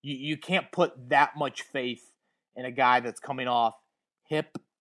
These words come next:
calf injuries, two surgeries in the last, whatever, year. Um,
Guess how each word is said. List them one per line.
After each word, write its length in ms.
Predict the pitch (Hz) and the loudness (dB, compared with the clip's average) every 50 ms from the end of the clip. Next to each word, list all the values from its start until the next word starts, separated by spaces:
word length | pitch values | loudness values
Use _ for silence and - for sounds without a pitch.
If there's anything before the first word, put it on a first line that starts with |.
| _ _ _ _ _ _ _ - | _ _ _ _ _ _ _ -6
calf 360 | - 156 143 135 135 139 - | 2 4 4 4 4 2 0
injuries, 720 | 147 139 143 135 135 135 135 135 135 135 131 - - - - | -2 -2 -2 -2 0 0 0 0 0 -2 -6 -8 -14 -18 -14
two 160 | - - 175 | -8 -4 -4
surgeries 800 | 170 151 - - 165 156 151 143 143 147 147 139 139 139 143 139 139 | -4 -4 -2 2 2 4 4 2 0 -2 -2 0 0 -2 -2 -4 -6
in 100 | 143 135 | -6 -4
the 80 | 131 | 0
last, 500 | 127 131 131 131 135 131 - - - _ _ _ _ _ _ _ _ _ _ _ - | 2 2 2 2 2 0 -4 -12 -18 _ _ _ _ _ _ _ _ _ _ _ -4
whatever, 600 | 127 131 131 127 127 127 123 131 127 131 131 131 - _ _ _ - | 0 2 4 4 4 4 4 2 0 0 -4 -12 -20 _ _ _ -18
year. 560 | 131 131 131 131 135 135 135 131 135 135 135 _ _ _ _ _ _ _ _ _ _ _ - | -12 -6 -2 0 2 2 2 2 0 -2 -6 _ _ _ _ _ _ _ _ _ _ _ -20
Um, 340 | - - - - 71 64 65 | -20 -20 -18 -18 -20 -20 -20